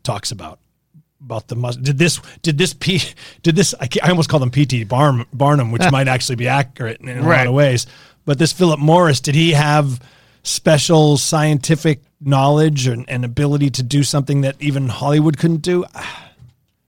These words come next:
Speaker 2: Yeah, I don't know, man.
Speaker 1: It's highly doubtful. So I really can't wait to get into that with Bob either. Now, there was another guy who came to the surface,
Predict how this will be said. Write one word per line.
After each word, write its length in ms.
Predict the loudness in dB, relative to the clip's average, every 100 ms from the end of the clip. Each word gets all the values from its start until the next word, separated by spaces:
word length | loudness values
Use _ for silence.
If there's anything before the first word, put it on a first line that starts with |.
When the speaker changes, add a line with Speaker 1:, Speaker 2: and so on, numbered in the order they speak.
| _ _ _
Speaker 2:
Yeah, 80 | -20 -20 _ _ -20
I 40 | -18
don't 160 | -18
know, 120 | -20 -18
man. 120 | -6
Speaker 1:
It's 140 | -4 0
highly 320 | 2 4 2
doubtful. 500 | 0 -4 -10 -20 -20 _ _ _ _ _ -8
So 440 | 2 4 4 0 _ _ _
I 140 | -6 0
really 260 | 2 2
can't 200 | 0 -4
wait 140 | -4 -4
to 60 |
get 60 | -4
into 100 | -4
that 120 | -6 -8
with 120 | -8
Bob 320 | -6 -6 -10 _ _
either. 300 | -2 -2 0
Now, 180 | 0 2
there 140 | 4
was 180 | 4 2
another 320 | 2 2 2
guy 560 | 4 2 4 4 2 2 -4 _ _ -2
who 120 | -2
came 280 | 2 0 2
to 60 |
the 100 | 0
surface, 680 | -2 0 0 -2 -4 -4